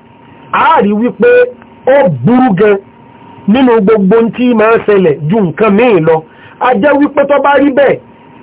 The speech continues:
ohun gan ló yẹ ká gbé wá síwájú. Bẹ́ẹ̀ sì ni àwọn àáfàá gbogbo wọn pátá ní ẹ sọ pé tá a bá rí nǹkan jọra wọn,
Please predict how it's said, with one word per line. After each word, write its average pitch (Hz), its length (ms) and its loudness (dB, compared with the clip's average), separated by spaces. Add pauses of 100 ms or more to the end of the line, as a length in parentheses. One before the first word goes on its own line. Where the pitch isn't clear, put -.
(240)
ohun 240 340 2
gan 247 200 2
ló 262 140 0
yẹ 220 120 2
ká 240 160 0
gbé 214 180 2
wá 247 160 2
síwájú. 240 420 0 (440)
Bẹ́ẹ̀ 233 340 0
sì 220 120 -6
ni 233 100 0
àwọn 214 240 2
àáfàá 196 440 0
gbogbo 185 320 0
wọn 202 200 0
pátá 233 260 -2
ní 220 120 2
ẹ 220 100 2
sọ 196 120 -2
pé 226 160 0
tá 226 120 -2
a 190 80 0
bá 208 120 2
rí 208 80 2
nǹkan 190 280 0
jọra 180 300 2
wọn, 175 220 2